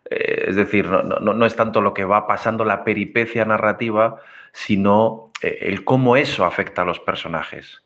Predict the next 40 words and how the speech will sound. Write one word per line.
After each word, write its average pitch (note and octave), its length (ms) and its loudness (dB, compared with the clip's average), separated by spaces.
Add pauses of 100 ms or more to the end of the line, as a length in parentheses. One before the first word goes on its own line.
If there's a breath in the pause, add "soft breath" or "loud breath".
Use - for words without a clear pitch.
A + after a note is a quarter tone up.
(300 loud breath)
Y - 120 -12
sí, F#2 160 -2
por - 120 -2
supuesto, - 360 -2
todo F2 260 0
drama F#2+ 480 2
tiene F#2+ 280 -4
trama F#2+ 600 2
y E2+ 240 -8
personajes, A#2 680 -6 (360 loud breath)
pero G2+ 160 2
aquí G2+ 160 -4
me A#2 100 2
da A2+ 60 4
la B2+ 80 0
impresión A#2+ 480 -2
de G#2 120 -2
que - 440 -6 (720)
son C3+ 320 0
los B2 200 0 (120)
personajes G#2+ 1300 -2
y - 80 -10
sus G2+ 200 -8
conflictos A#2 420 -2
los F#2+ 160 -2
que A2+ 80 0
hacen C3+ 200 0
avanzar A2 380 2
la A2 160 2
trama B2 220 2
en G2+ 140 -2
vez A2+ 160 -2
de A#2 80 0
al F#2+ 100 0
revés. A#2+ 500 2 (480 loud breath)
Lo E2+ 100 2
habitual F#2 260 2
suele G2 160 -4
ser A2 220 -2
que A#2+ 340 0